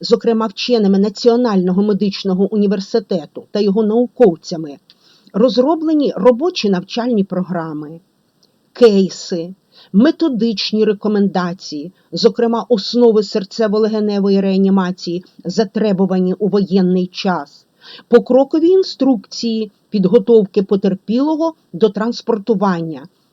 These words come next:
та забезпечення профілактики ускладнень. Уже стали звичними конференції, майстер-класи, науково-практичні семінари, практична медицина військового часу.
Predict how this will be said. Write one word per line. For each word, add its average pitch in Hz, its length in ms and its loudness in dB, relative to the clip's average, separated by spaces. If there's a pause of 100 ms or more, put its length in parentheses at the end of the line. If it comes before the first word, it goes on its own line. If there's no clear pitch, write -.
та 208 120 0
забезпечення 269 1000 -4
профілактики 190 880 -2
ускладнень. 175 880 -6 (380)
Уже 214 300 0
стали 202 640 -2 (460)
звичними 185 840 0 (340)
конференції, 226 880 0
майстер-класи, 214 1300 -2 (300)
науково-практичні 233 1080 0
семінари, 202 720 0 (380)
практична 202 680 -4
медицина 269 800 -2 (160)
військового 196 920 -2
часу. - 640 -8